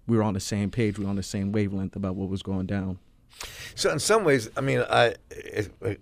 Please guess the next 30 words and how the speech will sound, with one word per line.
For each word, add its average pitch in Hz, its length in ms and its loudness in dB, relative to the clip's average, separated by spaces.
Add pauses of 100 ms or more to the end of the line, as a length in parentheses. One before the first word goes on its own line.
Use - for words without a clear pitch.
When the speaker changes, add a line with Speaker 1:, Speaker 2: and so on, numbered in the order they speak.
Speaker 2:
person 95 380 2
get, 87 440 -8
with 90 220 -2
the 87 160 2
kind 92 200 -2
of 80 60 2
history 107 300 0
I 87 140 6
have 85 300 6
and, 78 240 -2
and, 80 280 -8
and 80 280 -6
age 101 280 0
I've 92 180 2
got 82 220 0
here, 87 260 2 (160)
<laughs> - 520 4 (800)
there 123 80 4
was 120 100 6
a 131 40 4
bit 156 180 2
of 107 120 0
flashback 139 540 6
for 87 120 -6
me 71 380 -2
in 85 160 -2
terms 90 320 0
of 80 280 2
both 85 260 -2
the, 76 140 0